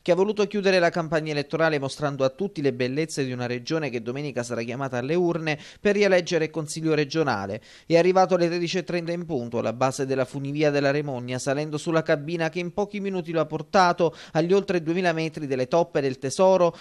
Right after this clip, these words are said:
dove ha trovato ad attenderlo decine di sciatori che hanno voluto posare con lui per i selfie di rito.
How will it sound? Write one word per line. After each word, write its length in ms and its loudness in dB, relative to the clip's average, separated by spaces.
dove 180 2
ha 40 2
trovato 300 4
ad 60 6
attenderlo 580 2
decine 340 -4
di 100 -6
sciatori 600 2
che 80 -4
hanno 160 -4
voluto 320 -4
posare 400 -2
con 220 -2
lui 240 -4
per 140 -4
i 80 -6
selfie 340 -6
di 100 -4
rito. 500 -8